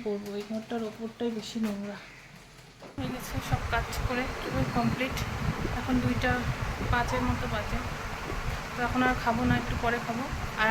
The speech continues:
আজকে বাইরের ওয়েদার কন্টিনিউ বৃষ্টি হচ্ছে দাঁড়াতে, নন স্টপ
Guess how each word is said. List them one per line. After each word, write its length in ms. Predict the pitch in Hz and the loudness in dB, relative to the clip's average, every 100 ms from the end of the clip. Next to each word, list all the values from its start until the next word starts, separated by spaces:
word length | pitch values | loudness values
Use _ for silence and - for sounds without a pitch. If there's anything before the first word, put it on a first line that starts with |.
| 226 | 6
আজকে 220 | - 269 277 233 | 4 0 2 6
বাইরের 340 | 208 220 254 240 | 6 6 4 2
ওয়েদার 280 | 220 226 269 - - - - - - - | 0 0 -2 -4 -6 -6 -6 -6 -6 -2
কন্টিনিউ 680 | 262 262 262 247 294 277 262 262 | 4 6 6 4 4 6 6 6
বৃষ্টি 240 | 226 - 226 | 2 2 2
হচ্ছে 260 | 214 - - 208 - - 233 | 0 -2 -6 -6 -10 -8 -6
দাঁড়াতে, 340 | 220 214 214 208 - - - - - - - - - - - - - - - - - 247 240 | -6 -6 -6 -6 -6 -8 -8 -8 -8 -8 -8 -8 -8 -10 -10 -10 -10 -10 -10 -10 -6 0 2
নন 240 | 269 302 311 - | 2 2 2 0
স্টপ 380 | - 277 269 | -2 4 6